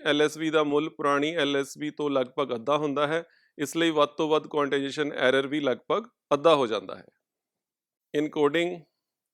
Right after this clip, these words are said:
ਐਨਾਲੌਗ ਤੋਂ ਡਿਜੀਟਲ ਕਨਵਰਜਨ ਵਿੱਚ ਤੀਸਰੀ ਅਤੇ ਆਖਰੀ ਮੁੱਖ ਪ੍ਰਕਿਰਿਆ ਹੈ।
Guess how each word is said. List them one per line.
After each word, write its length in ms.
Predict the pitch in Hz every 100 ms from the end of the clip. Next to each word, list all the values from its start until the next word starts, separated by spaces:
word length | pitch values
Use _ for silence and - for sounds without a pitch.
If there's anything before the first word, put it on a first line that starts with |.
| _ _
ਐਨਾਲੌਗ 480 | 139 156 165 175 180
ਤੋਂ 260 | 165 165 165
ਡਿਜੀਟਲ 360 | 156 147 175
ਕਨਵਰਜਨ 500 | 170 156 147 135 165
ਵਿੱਚ 220 | 160 156
ਤੀਸਰੀ 560 | 156 - 147 - 165 165
ਅਤੇ 400 | 156 160 156 - _ 143
ਆਖਰੀ 360 | 139 - 160
ਮੁੱਖ 240 | 160 147 -
ਪ੍ਰਕਿਰਿਆ 400 | 127 123 120 120
ਹੈ। 180 | 127